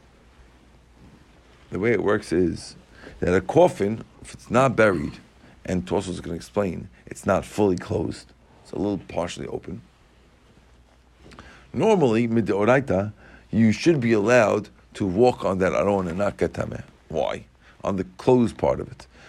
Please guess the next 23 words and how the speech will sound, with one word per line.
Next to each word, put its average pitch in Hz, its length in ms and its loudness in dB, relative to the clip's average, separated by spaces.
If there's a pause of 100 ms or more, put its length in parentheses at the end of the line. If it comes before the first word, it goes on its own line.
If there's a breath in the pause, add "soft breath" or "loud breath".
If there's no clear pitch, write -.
(160 soft breath)
Because 95 260 -2
if 101 60 -2
you 92 100 0
walk 139 240 2
on 135 100 0
the 117 80 2
closed 127 360 0
part 80 200 0
of - 100 -4
it, - 120 -8
since - 400 0
there's 107 220 2
a 87 100 0
spot - 400 0 (400 loud breath)
where 107 160 0
the 104 80 0
tumah 104 400 -2
could 101 160 -6
shoot 104 220 0
out, 131 280 2
the - 100 -4
open 143 320 -4
part, 101 400 -6